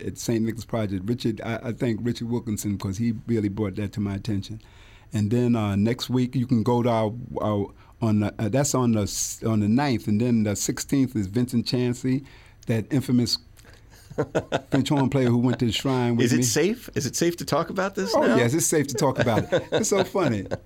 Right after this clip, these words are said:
Speaker 1: And, and we, and we're still here on the planet, but we can talk about it.
Speaker 2: Okay.
Speaker 1: You know, you just have to wait till somebody has made their transition. Uh, but no, you know, and then, uh, w-, uh, the, the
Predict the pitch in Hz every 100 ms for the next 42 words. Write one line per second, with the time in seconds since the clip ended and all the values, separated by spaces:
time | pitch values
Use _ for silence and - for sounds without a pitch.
0 | - - 139 135 135 139 170 151 143 165
1 | 160 180 170 156 135 165 139 120 131 123
2 | 139 123 101 95 90 95 - 113 - -
3 | - - - 120 120 131 165 160 139 127
4 | 131 120 107 123 120 107 101 117 110 107
5 | 107 117 107 117 110 - 95 - - -
6 | 247 - - - - - - 117 107 104
7 | 101 101 98 95 101 98 107 113 123 143
8 | 143 120 - - 131 113 107 110 107 113
9 | 123 117 104 107 - 123 113 107 101 98
10 | 101 95 90